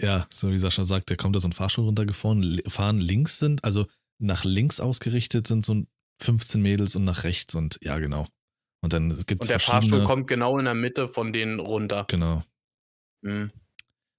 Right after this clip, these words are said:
Speaker 1: Und
Speaker 2: Gibt's das
Speaker 1: das ist
Speaker 2: aber
Speaker 1: halt
Speaker 2: auch umgedreht, Lars, wenn du jetzt da so ein
Speaker 1: Noch nie
Speaker 2: Fanboy
Speaker 1: gesehen.
Speaker 2: bist?
Speaker 1: Nee, noch nie
Speaker 2: Okay.
Speaker 1: gesehen.
Speaker 2: Okay.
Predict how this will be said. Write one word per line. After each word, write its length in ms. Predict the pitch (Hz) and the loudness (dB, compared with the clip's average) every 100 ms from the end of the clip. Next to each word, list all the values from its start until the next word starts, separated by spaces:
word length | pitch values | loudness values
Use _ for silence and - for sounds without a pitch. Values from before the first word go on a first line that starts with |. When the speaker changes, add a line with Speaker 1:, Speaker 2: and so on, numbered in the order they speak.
| _ | _
Speaker 1:
Und 400 | 90 85 80 - | -2 0 0 0
Speaker 2:
Gibt's 240 | 131 131 - | 0 0 0
das 80 | |
Speaker 1:
das 80 | 107 | 4
ist 60 | - | 4
Speaker 2:
aber 100 | 160 | 6
Speaker 1:
halt 180 | 147 123 | 4 2
Speaker 2:
auch 20 | |
umgedreht, 640 | 135 165 202 185 202 208 | 0 0 0 0 0 0
Lars, 340 | 196 208 226 | -2 0 -2
wenn 140 | 165 151 | -2 -2
du 80 | 151 | 0
jetzt 260 | 151 - | 0 0
da 120 | 156 | 0
so 100 | 143 | 2
ein 60 | 143 | 0
Speaker 1:
Noch 120 | 135 | 2
nie 140 | - 143 | 4 4
Speaker 2:
Fanboy 240 | 165 - | 4 4
Speaker 1:
gesehen. 80 | - | 4
Speaker 2:
bist? 380 | 95 - - - _ _ - | 0 -2 -10 -20 _ _ -2
Speaker 1:
Nee, 200 | 87 82 _ | -2 -2 _
noch 120 | 113 | 0
nie 60 | 85 | 2
Speaker 2:
Okay. 60 | 113 | 0
Speaker 1:
gesehen. 300 | 85 82 85 _ _ | 0 -2 -4 _ _
Speaker 2:
Okay. 420 | 123 113 _ 110 | -16 -16 _ -10